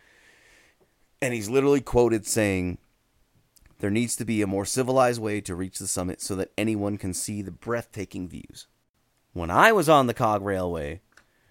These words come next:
they said, and it was kind of a cloudy day.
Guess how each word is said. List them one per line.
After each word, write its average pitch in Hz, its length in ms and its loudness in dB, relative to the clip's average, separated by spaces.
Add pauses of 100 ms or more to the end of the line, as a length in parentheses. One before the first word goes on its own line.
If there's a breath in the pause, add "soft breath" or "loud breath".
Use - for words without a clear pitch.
(720 soft breath)
they 113 240 0
said, 110 580 0 (720)
and 117 80 -2
it 117 80 0
was 113 120 -6
kind 165 180 0
of 120 80 -2
a 87 80 -6
cloudy 82 400 -6
day. - 240 -12